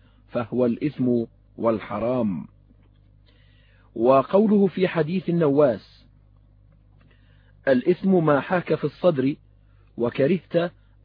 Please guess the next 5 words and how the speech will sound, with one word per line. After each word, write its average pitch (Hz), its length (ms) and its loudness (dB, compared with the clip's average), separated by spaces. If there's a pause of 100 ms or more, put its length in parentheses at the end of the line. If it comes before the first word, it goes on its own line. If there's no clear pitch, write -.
أن 135 140 0
يطلع 170 640 0
عليه 151 480 0
الناس"، 131 580 -6 (460)
إشارة 180 720 0